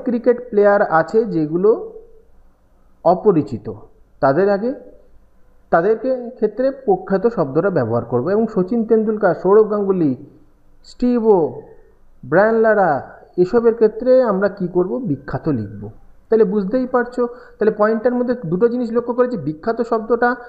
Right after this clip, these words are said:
বস্তু ব্যক্তি দুজনেই ব্যবহার, দুটো ক্ষেত্রেই ব্যবহার করতে পারবে,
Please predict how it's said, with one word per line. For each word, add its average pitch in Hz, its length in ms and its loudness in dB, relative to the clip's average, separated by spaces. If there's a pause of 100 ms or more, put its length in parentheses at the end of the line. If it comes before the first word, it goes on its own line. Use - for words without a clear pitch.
(400)
বস্তু 180 380 0
ব্যক্তি 190 460 0
দুজনেই 156 580 0
ব্যবহার, 190 360 2 (100)
দুটো 147 200 -2
ক্ষেত্রেই 202 320 0
ব্যবহার 220 300 2
করতে 226 260 0
পারবে, 233 280 0